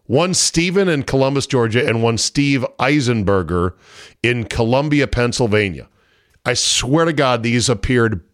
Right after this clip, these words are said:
back to back in my email inbox regarding the exact same thing. What are the odds, right? What are the odds? So we'll start with Steven in Columbus, Georgia.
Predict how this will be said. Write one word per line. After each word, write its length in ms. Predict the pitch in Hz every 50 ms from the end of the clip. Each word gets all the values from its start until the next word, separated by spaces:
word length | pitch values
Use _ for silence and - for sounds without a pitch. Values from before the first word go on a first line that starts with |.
| _
back 560 | - - 131 135 143 160 170 - - - - _ _ _ _ _ _ _ _ _ _ _ _
to 160 | - - 160
back 680 | 135 98 - - 151 143 131 113 104 104 104 - - - - _ _ _ _ _ _ _ -
in 300 | 143 147 156 160 165 160
my 340 | 151 147 143 139 139 143 - -
email 640 | 131 135 139 135 131 131 127 123 120 120 117 - - _ -
inbox 840 | 131 139 139 131 117 98 95 82 73 76 - - - - - - - - - - - - - -
regarding 560 | 123 135 131 110 151 143 139 143 139 135 135 127
the 120 | 127 127
exact 840 | 123 104 104 110 104 95 - - 135 139 143 151 - _ - - - _ _
same 680 | - - - - - 139 131 127 123 123 123 123 113 - - _ _
thing. 380 | - - 135 113 87 67 - _ _ _ _ _ _ _ _ _ _ _ _ _ _ _ _ _ _ _ _ _ _ _ _ -
What 180 | 95 123 170
are 40 | 190
the 120 | 175 165
odds, 500 | 165 175 180 127 76 50 67 - - - 87
right? 280 | 92 104 120 - - -
What 100 | 107 110
are 60 | 104
the 100 | 101 107
odds? 340 | 104 92 - - - - - - - - - - - -
So 360 | - - 165 156 151 143 - -
we'll 140 | 147 151 139
start 260 | - 180 175 170 165
with 100 | 143 127
Steven 380 | - - - 151 151 131 135 123
in 120 | 113 107
Columbus, 360 | - 120 120 120 123 113 101
Georgia. 500 | - 123 117 113 113 90 101 98 104 101